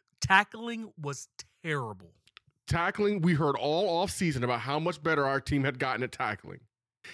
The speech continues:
Speaker 2: Last week, we were told that it was an anomaly, that the tackling was bad because we lost focus, because we started to feel ourselves a little bit. And I didn't understand that because I kept saying, "What had this team accomplished at four and one to be feeling themselves?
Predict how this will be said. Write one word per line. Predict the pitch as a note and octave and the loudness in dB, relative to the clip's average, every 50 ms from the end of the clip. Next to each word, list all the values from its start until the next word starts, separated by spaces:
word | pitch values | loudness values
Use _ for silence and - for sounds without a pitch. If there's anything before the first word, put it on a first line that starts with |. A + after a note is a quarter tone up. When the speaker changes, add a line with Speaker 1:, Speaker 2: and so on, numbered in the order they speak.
| - - - | -16 -8 -4
Speaker 2:
Last | G#2+ B2+ C#3 E3 F#3 F3+ - F#3+ | -2 0 0 0 0 -2 0 0
week, | G3+ G#3 G3+ - - | 0 0 0 0 0
we | F3 E3+ | 2 2
were | D#3 D#3 | 4 2
told | C#3 - - G3 F3 E3 E3 D#3+ D3+ - - | 2 0 0 2 2 4 2 2 0 -2 -4
that | D3 D3+ D3 | -2 0 2
it | D3+ | 2
was | D3 C#3+ C#3 | 2 2 2
an | D3+ C#3+ | 2 2
anomaly, | C#3+ C#3+ C#3 C#3 C#3 C3+ B2 A2+ G2+ G2 F#2 F#2+ - _ _ _ _ _ _ | 2 2 2 2 0 0 0 0 -2 -2 -4 -8 -12 _ _ _ _ _ _
that | C3 A#2 | -4 -4
the | B2 | -4
tackling | - - - E3+ E3 D#3+ D#3 F3 F3+ F3 F3 | -2 -2 0 0 0 0 2 2 4 4 4
was | E3+ D#3 | 4 2
bad | C#3 D#3+ D#3 D3 D3 C#3+ | 2 0 0 0 0 0
because | C#3+ C3 C#3 A#2+ | 0 0 0 0
we | C#3 C3+ | 2 2
lost | B2+ C3+ C3 C3 C3+ C3+ - - | 2 2 2 0 0 0 -2 0
focus, | G3 F#3 F3+ E3+ - E3+ D#3+ | 2 2 2 2 2 0 0
because | - D#3+ C#3+ C#3+ | 0 0 0 0
we | C3 C3 | 0 0
started | - D#3 C#3+ C#3 C3 | 0 0 0 0 0
to | - - - | -2 -4 -2
feel | - F#3+ F#3 D#3+ | 0 2 2 2
ourselves | C#3+ C3 - - B2 A2+ G#2 G#2 | 2 0 0 0 0 -2 -2 0
a | A2+ | 0
little | A#2 G#2+ G#2+ | 0 0 0
bit. | F#2 G2+ G#2+ - | 0 -2 -2 -2
And | - A2 | -2 0
I | B2 C3 | 0 2
didn't | C#3 C#3+ D#3+ | 2 2 2
understand | E3 F3+ F#3+ F#3 - A#3 A#3 A3+ G3+ D3+ A#2+ | 2 2 0 0 0 0 0 2 2 2 0
that | F#2+ - - - _ _ _ - - - _ | 0 -2 -6 -10 _ _ _ -20 -20 -8 _
because | - C#3 D3 C#3+ | -2 0 0 0
I | C#3+ | 0
kept | - - G#3 - | 0 0 -2 0
saying, | F3+ A3+ G#3+ F3+ C#3+ C3 A#2 A#2 | 0 0 0 0 0 -2 -4 -2
"What | B2 C#3+ F#3+ B3 A3+ | 2 2 2 2 2
had | A#3+ G#3+ F3 | 0 0 0
this | G#3 F#3+ | -2 -2
team | - - - F#3+ F3+ | -2 -2 -2 0 -2
accomplished | E3 - - F3 E3+ D#3+ - A#2 A2+ A2 - - - | -4 -2 -2 -2 -2 0 0 0 -2 -2 -2 -4 -6
at | C#3+ D3+ - _ - | -6 -6 -8 _ 0
four | F#3+ F#3+ F#3+ F#3+ F#3+ | 2 4 4 4 4
and | F#3+ F#3 E3+ E3 | 4 4 4 4
one | E3 C#3+ A2+ F#2+ F#2+ G2 G2+ - - _ _ _ _ - | 4 2 0 0 -2 -4 -4 -8 -10 _ _ _ _ -2
to | G3 E3+ | 0 2
be | F3 D#3+ | 2 0
feeling | - - G3+ G3+ G3 F3+ D#3+ C#3+ B2+ | 2 2 2 2 4 4 4 2 2
themselves? | A#2 G#2 G2 - G#2+ F2+ E2+ - - - - - - | 0 0 0 -2 -2 -2 -4 -6 -8 -12 -16 -20 -20